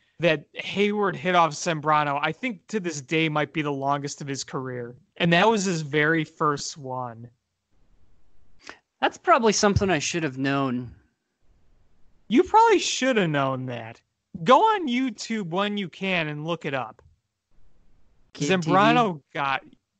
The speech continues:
Speaker 1: Zambrano just got destroyed that day.
Speaker 2: That wouldn't be the first time.
Speaker 1: No, no. I-, he was,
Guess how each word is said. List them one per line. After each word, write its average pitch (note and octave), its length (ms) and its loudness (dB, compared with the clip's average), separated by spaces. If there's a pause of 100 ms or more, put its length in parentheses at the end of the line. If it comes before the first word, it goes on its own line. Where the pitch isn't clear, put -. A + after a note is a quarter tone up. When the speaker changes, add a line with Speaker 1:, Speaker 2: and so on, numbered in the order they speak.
(320)
Speaker 1:
Zambrano D#3+ 800 0
just C#3 260 -10
got C3+ 300 -2
destroyed D3+ 1040 -4
that A#2+ 240 -6
day. A2+ 320 -16 (720)
Speaker 2:
That G4 320 0
wouldn't C#4+ 220 2
be G#3 80 6
the E3 100 0
first A#2 300 -6
time. B2 320 -8 (400)
Speaker 1:
No, G3 580 2 (500)
no. D#3+ 520 4
I-, F3 140 -6
he G#3 260 -6
was, A#3+ 320 -4